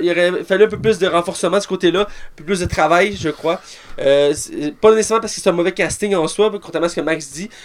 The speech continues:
qui aimerait ça brûler ce film-là, mais, euh, euh, il y avait quand même des, des bons choix d'acteurs. C'est juste que je pense qu'il y a un côté mal dirigé. Je pense que c'est, entre autres, la faute du réalisateur.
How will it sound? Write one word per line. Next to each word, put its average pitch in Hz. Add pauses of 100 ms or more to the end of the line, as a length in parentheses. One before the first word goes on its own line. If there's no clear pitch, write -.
(160)
qui -
aimerait 151
ça 185
brûler 160
ce 170
film-là, 160 (400)
mais, 143
euh, 139 (480)
euh, 127 (160)
il -
y -
avait 160
quand 208
même 226
des, 180
des 160
bons 185
choix 220
d'acteurs. 202 (260)
C'est -
juste 190
que 196
je 160
pense 208
qu'il 175
y 165
a 160
un 160
côté 185
mal 190
dirigé. 170
Je -
pense 214
que 208
c'est, 175 (220)
entre 160
autres, 214
la 156
faute 190
du 170
réalisateur. 180